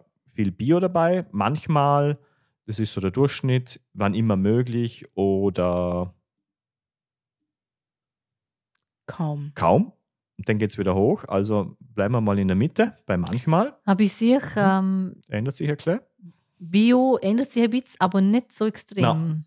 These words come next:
Speaker 2: Mhm.
Speaker 1: Wann immer möglich, das wird nochmal besser bei
Speaker 2: Mhm.
Speaker 1: Bio, ja. Bei manchmal. Mhm.
Speaker 2: Aber nicht wahnsinnig. Also wirklich die Entscheidung, pflanzlich oder nicht, hat jetzt
Speaker 3: Mhm.
Speaker 2: den allergrößten Ausschlag gemacht. Na, spannend.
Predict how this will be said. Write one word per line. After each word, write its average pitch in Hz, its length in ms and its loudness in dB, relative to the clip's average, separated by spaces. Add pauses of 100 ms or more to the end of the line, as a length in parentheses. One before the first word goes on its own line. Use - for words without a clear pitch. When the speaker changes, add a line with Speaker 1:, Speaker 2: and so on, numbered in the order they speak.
(1300)
Speaker 2:
Mhm. 202 220 -2
Speaker 1:
Wann 117 160 0
immer 147 160 0
möglich, 143 360 2
das 123 160 -4
wird 143 160 0
nochmal 131 240 0
besser 104 400 -2 (340)
bei 101 120 0
Speaker 2:
Mhm. 98 40 -4
Speaker 1:
Bio, 85 240 -6
ja. 95 200 -6 (880)
Bei 95 80 -4
manchmal. 107 520 -2 (160)
Mhm. 110 240 -18 (140)
Speaker 2:
Aber 202 180 0
nicht 285 180 -2
wahnsinnig. 233 460 0
Also 180 200 -2
wirklich 208 200 -4
die 208 100 -6
Entscheidung, 294 800 -2
pflanzlich 233 540 -2
oder 214 140 2
nicht, 196 300 -2
hat 214 140 -2
jetzt 190 240 -4
Speaker 3:
Mhm. 185 40 -8
Speaker 2:
den 214 200 2
allergrößten 180 600 -4
Ausschlag 165 360 -6
gemacht. 165 340 -10
Na, 208 120 -8
spannend. 165 460 -10